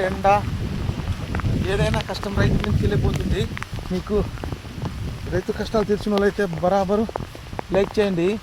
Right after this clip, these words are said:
Thank you. నేనైతే, నేను ఇంటికి దెబ్బ దెబ్బ పోతున్నాను,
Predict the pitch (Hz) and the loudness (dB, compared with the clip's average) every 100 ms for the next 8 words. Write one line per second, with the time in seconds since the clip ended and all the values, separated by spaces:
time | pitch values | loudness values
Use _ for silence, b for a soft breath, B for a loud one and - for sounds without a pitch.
0 | - - - - - - - - - - | -10 -10 -8 -8 -10 -14 -10 -10 -8 -6
1 | - - - - - 180 190 214 202 202 | -2 0 0 -4 2 2 2 2 4 4
2 | 202 202 196 233 233 - - - - - | 2 2 2 2 0 -4 -6 -4 -4 -2
3 | 185 190 180 - - - - - 208 202 | -2 -2 -4 -6 -4 -2 -2 -2 0 2
4 | 202 190 180 196 196 - 170 165 170 | 2 0 0 0 0 -2 -4 -4 -2